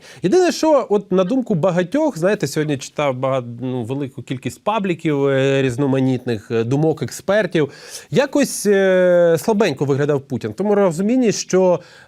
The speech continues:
е, зумів продемонструвати лише одне: в-, витиснути з себе лише традиційну погрозу ядерною зброєю. В принципі, е, ні-, ні-, нічого неочікуваного. От скажіть, будь ласка, ви теж, е, думали перед початком цього, так би мов-,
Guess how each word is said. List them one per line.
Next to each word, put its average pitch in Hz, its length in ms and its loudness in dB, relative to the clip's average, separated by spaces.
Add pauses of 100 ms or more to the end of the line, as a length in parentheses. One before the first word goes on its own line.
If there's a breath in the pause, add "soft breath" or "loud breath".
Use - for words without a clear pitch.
е, 135 340 2
зумів 202 260 0
продемонструвати 185 800 0
лише 175 340 0
одне: 131 460 0 (100)
в-, 139 580 0
витиснути 156 580 -2
з - 60 -8
себе 202 320 0
лише 143 300 0
традиційну 147 600 -2
погрозу 151 480 0
ядерною 151 520 0
зброєю. 123 460 -2 (320 loud breath)
В - 120 -20
принципі, 214 880 0 (120)
е, 135 380 0
ні-, 175 140 2
ні-, 180 380 2
нічого 220 480 0
неочікуваного. 123 920 -2 (160 loud breath)
От 165 120 -2
скажіть, 320 260 0
будь 277 100 2
ласка, 156 340 0
ви 180 200 0
теж, 302 520 -2
е, 151 340 0
думали 170 540 0
перед 147 340 -4
початком 143 440 -4
цього, 123 240 -2
так 120 140 -6
би 123 140 -6
мов-, 135 220 0